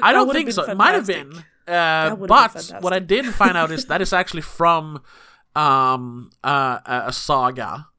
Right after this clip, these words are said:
Speaker 1: Uh,
Speaker 2: About a
Speaker 1: which
Speaker 2: dude catching a spear?
Speaker 1: and throwing it back. That specific moment is from a saga. So
Speaker 2: Awesome.
Speaker 1: it could have been real. We're not sure, but it could have been real. <laughs> In the movie, though, I don't think it is. But yeah, it's that whole,
Speaker 2: <sighs> 'Cause it
Speaker 1: that whole, uh,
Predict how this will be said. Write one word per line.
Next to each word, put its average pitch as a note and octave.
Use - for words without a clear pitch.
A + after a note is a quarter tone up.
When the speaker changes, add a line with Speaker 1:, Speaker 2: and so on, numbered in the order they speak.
Speaker 1:
Uh, C#3
Speaker 2:
About A3
a -
Speaker 1:
which G3+
Speaker 2:
dude A#3
catching A3+
a G#3+
spear? A#3
Speaker 1:
and D3+
throwing D3+
it D3
back. D3
That E3
specific E3+
moment E3
is D#3
from E3
a C3
saga. A#2
So E3
Speaker 2:
Awesome. D#3
Speaker 1:
it G#2
could B3
have A#3+
been F#3
real. -
We're F#3+
not -
sure, G3
but G#3
it G#3+
could -
have C#4
been G3+
real. F3+
<laughs> F#3+
In G#3
the B3
movie, C4
though, G#3
I F#3
don't F#3
think D#3+
it B2
is. -
But G#3
yeah, -
it's F#3
that A#3
whole, F#3
Speaker 2:
<sighs> -
'Cause -
it D4
Speaker 1:
that F#3
whole, E3
uh, D3+